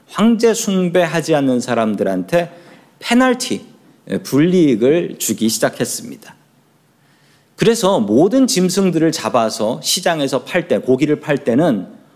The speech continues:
황제한테 가서 황제 숭배를 하고,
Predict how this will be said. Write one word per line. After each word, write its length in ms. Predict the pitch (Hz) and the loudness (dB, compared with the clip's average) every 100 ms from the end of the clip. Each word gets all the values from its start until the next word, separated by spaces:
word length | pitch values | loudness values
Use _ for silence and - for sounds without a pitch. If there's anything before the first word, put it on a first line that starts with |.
| _ | _
황제한테 720 | - 262 262 247 214 185 180 | -2 2 4 2 0 0 0
가서 560 | 151 123 - 175 - - | 2 0 2 0 -2 -18
황제 360 | - 233 247 233 | -2 2 4 2
숭배를 480 | 214 180 147 127 110 | 0 0 2 2 -2
하고, 260 | 87 76 | -6 -10